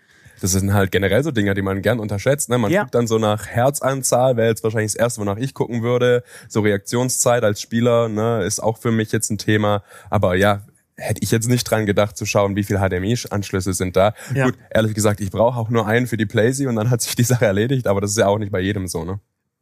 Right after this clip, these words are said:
Speaker 2: Ist so und vor allem, du musst ja auch ein bisschen für die Zukunft vorplanen. Wer weiß denn, ob nicht irgendwann mal, äh, irgendein H D M I-Gerät kommt, ganz egal, was es sein mag. Ein,
Speaker 1: Mhm.
Speaker 2: weiß ich nicht, ein, ein, ein U H D Blu-ray-Player oder, keine Ahnung, irgendein Streaming-Stick,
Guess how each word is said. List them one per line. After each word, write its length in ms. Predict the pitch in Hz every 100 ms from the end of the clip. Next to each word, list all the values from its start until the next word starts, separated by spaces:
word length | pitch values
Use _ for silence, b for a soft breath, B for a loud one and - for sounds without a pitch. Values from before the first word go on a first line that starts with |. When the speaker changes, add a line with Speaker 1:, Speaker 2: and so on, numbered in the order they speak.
| -
Speaker 2:
Ist 160 | 165 156
so 140 | 117
und 100 | 120
vor 160 | - 98
allem, 320 | 139 139 - _ _ _
du 80 | 147
musst 300 | 139 165 -
ja 120 | 131
auch 60 | 139
ein 60 |
bisschen 240 | 156 151 143
für 80 | 139
die 100 | 123
Zukunft 420 | 175 - 123 -
vorplanen. 440 | 110 101 107 120
Wer 120 | 123
weiß 260 | 113 135 -
denn, 120 | 165
ob 140 | 143 151
nicht 220 | 139 -
irgendwann 340 | 135 147 139
mal, 260 | 139 131 -
äh, 120 | 123 120 196
irgendein 320 | - 131 123 123
H 100 | 123
D 80 |
M 140 | 123 117
I-Gerät 920 | 135 143 165 170 _ - 139 131 160 -
kommt, 240 | 165 151
ganz 180 | 127 131
egal, 280 | 127 127 135
was 180 | 131
es 160 | 131 - -
sein 280 | - 120 123
mag. 260 | 110 107
Ein, 80 | 107 104 87
Speaker 1:
Mhm. 60 | 85 B B B B -
Speaker 2:
weiß 160 | 117
ich 60 | 120
nicht, 180 | 117 -
ein, 300 | 127 127 120
ein, 80 | 120
ein 140 | 117 - 123 -
U 140 | - 131
H 60 | 127
D 180 | 131
Blu-ray-Player 840 | 131 143 151 139 120 - 120 117 110
oder, 400 | 123 127 123 123
keine 260 | - 131
Ahnung, 180 | 127 139
irgendein 180 | 156 185
Streaming-Stick, 800 | - 123 131 127 - 120 - -